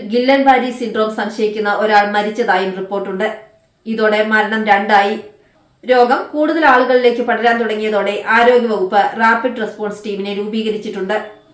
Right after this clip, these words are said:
ലുഫ്താൻസ വിമാനത്തിൽ പ്രായമായ ദമ്പതികൾക്കുണ്ടായ ദുരനുഭവത്തെ തുടർന്ന് വിമാന കമ്പനിക്ക് പിഴ ചുമത്തി ചെന്നൈ കോടതി. രണ്ടായിരത്തി ഇരുപത്തിമൂന്ന് ജൂൺ പന്ത്രണ്ടിനാണ് കേസിനാസ്പദമായ സംഭവത്തിന്റെ തുടക്കം.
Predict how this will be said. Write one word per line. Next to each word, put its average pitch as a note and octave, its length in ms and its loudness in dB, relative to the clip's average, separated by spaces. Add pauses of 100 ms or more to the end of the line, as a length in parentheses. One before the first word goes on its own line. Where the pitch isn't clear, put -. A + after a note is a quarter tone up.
(440)
ലുഫ്താൻസ F4+ 540 0 (180)
വിമാനത്തിൽ A3+ 460 -2 (140)
പ്രായമായ A#3 520 2 (160)
ദമ്പതികൾക്കുണ്ടായ G#3 800 0 (160)
ദുരനുഭവത്തെ A3+ 640 -2
തുടർന്ന് F#3+ 340 -6 (180)
വിമാന B3+ 420 0
കമ്പനിക്ക് G#3 500 -4
പിഴ A3 140 -2 (100)
ചുമത്തി G3+ 300 -6 (140)
ചെന്നൈ A3 340 -2
കോടതി. G3+ 360 -4 (840)
രണ്ടായിരത്തി A#3+ 640 2
ഇരുപത്തിമൂന്ന് G#3+ 560 -4 (120)
ജൂൺ A3+ 160 0 (120)
പന്ത്രണ്ടിനാണ് G#3+ 640 -2 (340)
കേസിനാസ്പദമായ G#3 840 -2 (120)
സംഭവത്തിന്റെ G3 520 -6
തുടക്കം. G3 340 -2